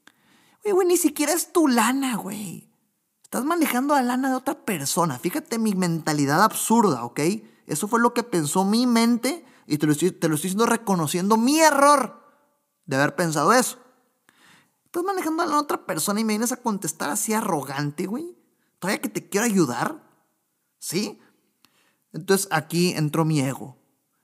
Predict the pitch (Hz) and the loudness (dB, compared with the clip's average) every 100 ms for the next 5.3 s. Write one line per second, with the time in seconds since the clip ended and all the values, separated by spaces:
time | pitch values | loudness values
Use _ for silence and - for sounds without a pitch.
0 | - 151 175 180 214 226 220 175 117 - | -12 -2 2 6 6 8 6 4 2 -10
1 | - 147 143 170 175 156 175 208 202 180 | -4 -2 0 0 0 0 0 0 2 0
2 | 185 190 196 185 160 175 185 180 170 180 | 0 0 0 0 0 2 4 2 0 0
3 | 180 185 170 151 135 123 139 147 - 170 | 0 -2 -2 -2 -2 -4 -4 -4 -4 -2
4 | 196 196 - 165 170 160 185 139 120 123 | -2 -4 -6 -4 -2 0 2 2 0 -6
5 | 104 - - | -10 -14 -20